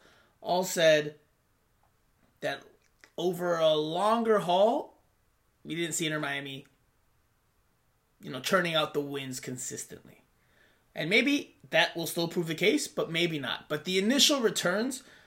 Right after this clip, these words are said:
playing a more defensive-minded style, have yielded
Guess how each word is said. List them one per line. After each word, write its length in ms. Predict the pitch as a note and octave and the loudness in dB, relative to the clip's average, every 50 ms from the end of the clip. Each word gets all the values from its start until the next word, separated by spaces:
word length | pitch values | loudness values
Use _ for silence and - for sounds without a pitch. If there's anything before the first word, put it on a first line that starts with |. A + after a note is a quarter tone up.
| _ _ _ _ | _ _ _ _
playing 300 | - - F3 F3+ F#3 F3+ | -4 0 2 4 4 4
a 60 | F3 | 2
more 140 | F3 F3 F3+ | 2 2 2
defensive-minded 1080 | F3 D#3+ - - E3+ F3 E3+ - F3+ D#3 D#3 D#3 D3 D#3 D#3 D#3 D#3+ D#3 D#3 D3+ - - _ | 0 0 0 0 0 2 0 -2 -4 -4 -2 0 0 0 0 0 -2 -4 -4 -4 -8 -10 _
style, 760 | - - - - - C3+ C#3 C#3+ D3+ E3+ G#3 C4 E4+ E4+ - - _ _ _ _ _ _ _ _ _ _ _ _ _ _ _ _ _ _ _ | -16 -14 -10 -6 -2 0 2 2 4 4 4 2 0 -2 -6 -14 _ _ _ _ _ _ _ _ _ _ _ _ _ _ _ _ _ _ _
have 240 | - - F3 F3+ F3+ | -4 0 0 0 2
yielded 460 | F#3+ G#3 A#3 A#3+ G#3 A#3 A#3+ G#3+ - | 2 2 2 2 0 0 -2 -4 -4